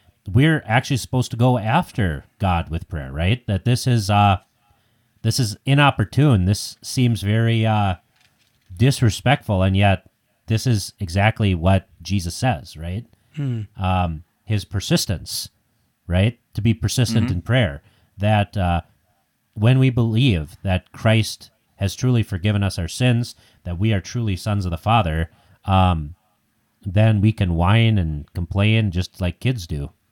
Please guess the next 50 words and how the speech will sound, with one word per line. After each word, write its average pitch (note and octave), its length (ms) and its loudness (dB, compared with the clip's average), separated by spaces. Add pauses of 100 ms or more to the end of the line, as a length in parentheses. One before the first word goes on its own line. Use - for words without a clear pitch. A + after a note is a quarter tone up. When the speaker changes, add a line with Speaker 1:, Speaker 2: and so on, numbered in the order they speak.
(420)
Speaker 1:
right? F#2+ 300 2
Speaker 3:
<laughs> - 40 -14 (760)
Speaker 1:
And A2+ 120 0
Speaker 3:
Yeah. E3 120 4
Speaker 1:
beg A#2 220 4
and G#2+ 160 2
beg A2+ 220 4
and G#2+ 100 4
beg. A2+ 380 2 (340)
Speaker 3:
And D3+ 160 0
I, D#3 80 6
and A#2+ 120 6
Speaker 1:
And A2+ 100 4
Speaker 3:
I C#3+ 80 2
would C#3+ 140 -6
s-, - 140 -14 (220)
and B2 180 -6
I D3 80 2
would C#3+ 120 0
add B2+ 180 0
this C3+ 220 -6
too. G2 360 -4 (400)
Uh, G#2 220 -4 (500)
include B2+ 380 -6
that A2 240 -2
in G#2 140 -10
prayer G#2 300 -6
for G2 360 -8 (160)
the G#2 120 -8
Holy A2 200 -4
Spirit G#2+ 340 -8
for - 220 -10
others F#2 300 -8
as F2+ 100 -12
well. F2+ 340 -8 (540)
Speaker 1:
Amen. G#2+ 400 2
Speaker 3:
I - 40 -6
mean, A#2+ 120 -2
how, A#2+ 140 -6 (260)
how B2 180 -4
many B2 200 -2
times A#2+ 400 -2
did, G#2 280 -8 (680)
did G#2+ 160 -10
Jesus A2+ 580 -4
see A2+ 240 -4
someone's G#2+ 400 -6
faith G2 420 -8
and F#2+ 140 -10
then F#2 360 -6